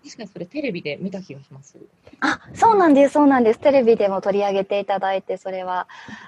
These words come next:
Speaker 2: すごく反響があった商品ですね。やっぱおうちカフェっていうワードが結構流行りだったので、それに引っかかって取材していただくことが多かったですね。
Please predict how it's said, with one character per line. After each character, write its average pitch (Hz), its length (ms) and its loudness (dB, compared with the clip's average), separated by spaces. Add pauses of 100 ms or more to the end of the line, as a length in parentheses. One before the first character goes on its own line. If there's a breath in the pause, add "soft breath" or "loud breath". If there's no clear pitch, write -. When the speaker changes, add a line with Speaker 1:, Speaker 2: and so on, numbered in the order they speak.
(220 loud breath)
Speaker 2:
す - 200 -12
ご 233 160 2
く - 100 -8
反 190 280 -6
響 180 220 -6
が 185 120 -6
あ 185 40 -6
っ 185 60 -12 (100)
た - 220 -2
商 175 220 -8
品 180 180 -10
で 165 60 -10
す - 60 -14
ね。 208 40 -8
や - 40 -8
っ - 20 -2
ぱ - 120 0
お 285 100 4
う 320 60 2
ち - 140 -2
カ 359 100 4
フ 247 120 2
ェ 226 40 0
っ - 20 -6
て 175 160 -4
い 165 120 -2
う 160 140 0
ワ 170 140 2
ー - 20 0
ド 165 100 -4
が 165 140 -4
結 208 140 -4
構 147 160 -4
流 185 100 -6
行 190 80 -2
り 202 100 0
だ 180 120 -4
っ - 60 -14
た 151 120 -16
の 156 140 -14
で、 190 360 -6 (180 soft breath)
そ 214 120 -12
れ 208 100 -10
に 208 160 -10
引 214 80 -4
っ - 20 -20
か 196 160 -12
か 196 140 -8
っ 196 60 -10
て - 280 -10 (460 soft breath)
取 - 140 -16
材 160 200 -8
し - 60 -20
て 165 120 -12
い 160 60 -10
た 170 100 -12
だ 165 120 -12
く - 120 -18
こ - 120 -20
と 160 140 -10
が 151 280 -18
多 151 460 -12
か - 180 -20
っ - 60 -20
た - 100 -20
で - 100 -18
す - 160 -20
ね。 262 240 -4